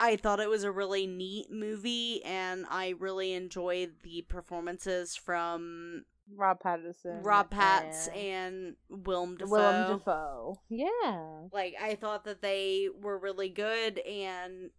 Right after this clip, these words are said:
Speaker 1: that they were really good in their parts specifically, so
Speaker 2: Mm-hmm, mm-hmm.
Speaker 1: I really enjoyed the movie itself. It was
Speaker 2: Nice.
Speaker 1: a wild ride,
Speaker 2: Oh,
Speaker 1: I
Speaker 2: I
Speaker 1: can
Speaker 2: can
Speaker 1: definitely
Speaker 2: imagine.
Speaker 1: say.
Speaker 2: Definitely.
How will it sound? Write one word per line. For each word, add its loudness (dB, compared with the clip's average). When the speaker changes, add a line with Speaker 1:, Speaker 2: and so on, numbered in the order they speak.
Speaker 1:
that -12
they -2
were -6
really -6
good -2
in -8
their -4
parts -4
specifically, -4
so -2
Speaker 2:
Mm-hmm, -18
mm-hmm. -16
Speaker 1:
I 2
really 2
enjoyed -2
the -4
movie -8
itself. -8
It -6
was -6
Speaker 2:
Nice. -20
Speaker 1:
a -2
wild 4
ride, -2
Speaker 2:
Oh, 4
Speaker 1:
I 6
Speaker 2:
I 2
Speaker 1:
can -4
Speaker 2:
can -4
Speaker 1:
definitely -2
Speaker 2:
imagine. -6
Speaker 1:
say. -6
Speaker 2:
Definitely. -12